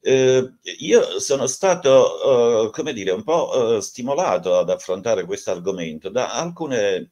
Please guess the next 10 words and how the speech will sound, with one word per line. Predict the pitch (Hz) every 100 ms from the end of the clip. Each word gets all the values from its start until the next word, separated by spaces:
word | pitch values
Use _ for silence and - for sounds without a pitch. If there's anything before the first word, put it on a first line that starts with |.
| 120
mm, | 104 95 85 - _ _ _
da | _ 107
alcune | 117 - 170 117 _ _
considerazioni. | - 123 120 110 87 73 - 69 - - _ _ _ _
È | - 135
molto | 143 180 240 220 - 156 131 -
frequente | - 123 104 101 73 73 78 - 87 87
trovare | 123 156 117 82 71 82 175 170 _ _ _ _ _
anche | - 220 214 - 120
tra | - 110 98